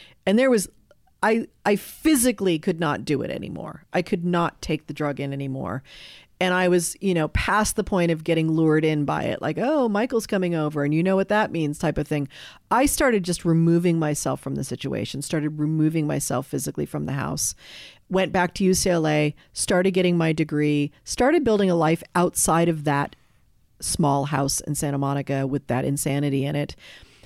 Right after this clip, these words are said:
And once that happened, once I knew I could function in the real world and I did really well, I was on the dean's list and I was, you know, just, I was sh-, a shining star at U C L A. Then I was like, "Okay, now I know I've, I've, who I am again."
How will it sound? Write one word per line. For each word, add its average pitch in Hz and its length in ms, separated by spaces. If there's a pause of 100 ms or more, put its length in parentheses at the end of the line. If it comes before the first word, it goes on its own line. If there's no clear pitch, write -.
(180)
And 226 120
once 302 220
that 262 160
happened, 185 340
once 226 200
I 311 100
knew 202 220
I 170 100
could 175 160
function 170 380
in 160 60
the 151 80
real 151 200
world 147 400
and 151 100
I 123 100
did 139 180
really 139 380
well, 156 340
I 170 40
was 131 100
on 110 80
the 87 80
dean's 156 320
list 175 420
and - 100
I - 140
was, - 380
you 156 120
know, 110 260
just, - 280
I - 120 (200)
was - 180
sh-, - 140 (100)
a 127 80
shining 147 400
star 151 280
at 95 80
U 151 80
C 160 180
L 143 120
A. 160 220 (580)
Then 202 140
I 262 80
was 214 160
like, 180 200
"Okay, 214 320
now 196 260
I 214 60
know 175 200
I've, 156 240
I've, 151 260 (240)
who 190 140
I 160 140
am 214 260
again." 151 460